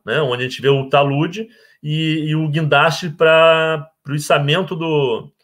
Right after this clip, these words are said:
dos perfis metálicos que iam sendo colocados nas estacas. Aí já, já aparece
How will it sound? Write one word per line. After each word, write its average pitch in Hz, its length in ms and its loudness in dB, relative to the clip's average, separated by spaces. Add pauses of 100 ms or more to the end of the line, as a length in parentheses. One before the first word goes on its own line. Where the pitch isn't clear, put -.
(160)
dos 123 160 -16
perfis 131 300 -2
metálicos 143 720 -2
que 135 720 -8 (260)
iam 123 240 -6
sendo 127 220 -8
colocados 127 420 -2
nas 127 140 -6
estacas. - 560 -10 (2000)
Aí 117 220 2
já, 117 400 4
já 117 120 4
aparece 104 840 -2